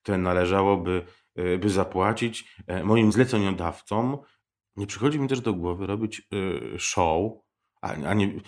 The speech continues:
jakiegokolwiek w ogóle zamieszania z tego powodu, że napisałem ten nasz artykuł, do którego się przygotowałem,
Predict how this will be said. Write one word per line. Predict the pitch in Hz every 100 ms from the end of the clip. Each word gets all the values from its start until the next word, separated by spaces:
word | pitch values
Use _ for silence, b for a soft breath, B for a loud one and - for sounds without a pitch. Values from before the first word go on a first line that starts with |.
| B
jakiegokolwiek | - 113 107 269 320 208 101
w |
ogóle | 101 95
zamieszania | 95 98 90 - 101
z | 101
tego | 107 98
powodu, | 95 104 101
że | 95
napisałem | 92 - 95 101
ten | 98
nasz | 87 85
artykuł, | 82 - 82 95
do | 80
którego | - 95 90
się | -
przygotowałem, | - 87 85 78 76 80